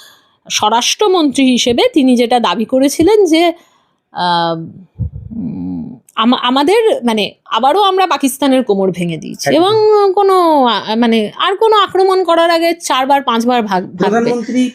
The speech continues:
Speaker 2: প্রধানমন্ত্রী মোদী কয়েক বছর পূর্বে তিনি কি বলেছিলেন একটু শোনাবো। মুম্বাই বিস্ফোরণের পরে।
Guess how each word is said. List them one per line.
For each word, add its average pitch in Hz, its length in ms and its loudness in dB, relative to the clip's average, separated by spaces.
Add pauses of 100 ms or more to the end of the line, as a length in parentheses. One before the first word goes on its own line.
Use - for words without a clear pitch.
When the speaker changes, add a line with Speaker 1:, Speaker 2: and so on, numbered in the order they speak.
Speaker 2:
প্রধানমন্ত্রী 202 560 2
মোদী 180 320 2
কয়েক 165 280 0
বছর 165 260 0
পূর্বে 151 420 2
তিনি 160 260 0
কি 175 160 -2
বলেছিলেন 147 540 0
একটু - 200 -4
শোনাবো। 117 460 -2 (1400)
মুম্বাই 185 360 2
বিস্ফোরণের 156 540 0
পরে। 113 340 -4